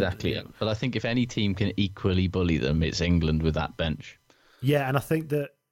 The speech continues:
Speaker 2: I think to beat, to beat Scotland, you have to score in excess of twenty points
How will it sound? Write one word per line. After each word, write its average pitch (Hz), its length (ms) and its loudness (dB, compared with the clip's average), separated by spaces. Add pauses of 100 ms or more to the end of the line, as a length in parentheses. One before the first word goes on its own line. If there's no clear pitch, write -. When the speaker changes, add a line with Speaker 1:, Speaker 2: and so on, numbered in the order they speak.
(160)
Speaker 2:
I 143 100 -2
think 233 200 0
to 208 80 2
beat, 220 240 0
to - 100 0
beat 233 220 0
Scotland, 117 460 0
you 131 40 0
have 127 100 -4
to 120 80 -12
score 135 280 2
in 131 60 0
excess - 320 -6
of 117 60 -8
twenty 120 240 -2
points 101 440 -10